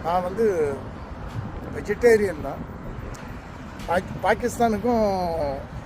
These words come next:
வெஜிடேரியன் சாப்பாட்டுக்கும் என்ன பெரிய ஒரு இது கிடையாது. ஆனா, அவங்க டால் நல்லா சாப்பிடுவாங்க. சரி, நம்ம அதுல ட்ரை பண்ணி பார்ப்போம் எப்படி இருக்கு அப்படின்னு சொல்லிட்டு.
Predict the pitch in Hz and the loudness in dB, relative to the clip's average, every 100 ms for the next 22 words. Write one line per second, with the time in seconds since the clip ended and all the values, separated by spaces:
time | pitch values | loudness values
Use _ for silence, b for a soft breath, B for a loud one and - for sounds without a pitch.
0 | - - 254 247 233 233 240 226 180 196 | -8 -4 -2 4 6 6 6 2 2 2
1 | 202 208 190 214 202 175 175 180 202 185 | 0 -2 0 2 2 0 -2 -2 0 2
2 | 170 165 165 165 - 165 156 139 147 - | 2 0 -2 -4 -4 0 0 0 -2 -2
3 | - 196 165 156 - 180 170 - 175 - | -4 -2 0 4 4 2 0 0 0 0
4 | - - - - - - - - - - | 0 0 0 0 0 0 0 0 2 0
5 | - 185 180 165 156 170 180 - - 147 | 2 2 2 2 2 0 0 0 2 2
6 | - - - - - 131 - - 127 - | 2 -2 -2 -4 -4 -6 -6 -6 -6 -6